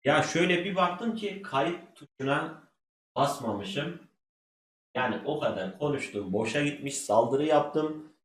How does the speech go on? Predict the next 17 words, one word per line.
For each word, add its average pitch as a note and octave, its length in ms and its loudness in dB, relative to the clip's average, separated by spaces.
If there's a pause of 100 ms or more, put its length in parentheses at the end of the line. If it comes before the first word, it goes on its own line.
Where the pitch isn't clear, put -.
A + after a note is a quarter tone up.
(160)
Hepsi D#3+ 400 0
boşa D3+ 360 4
gitmiş C#3 280 -2
arkadaşlar. C#3 800 2 (260)
Hatta C3 240 0
şu - 220 -6
ganimete C3 760 2
canlı B2 300 6
olarak D3 460 6
daldım. A2+ 600 2
Hani, G2+ 240 -2
e, F#2+ 420 -8 (720)
videoya B2 380 4
başladığımda A#2+ 680 6
bu C3 80 -2
ganimete A2+ 600 4
daldım. G#2+ 540 6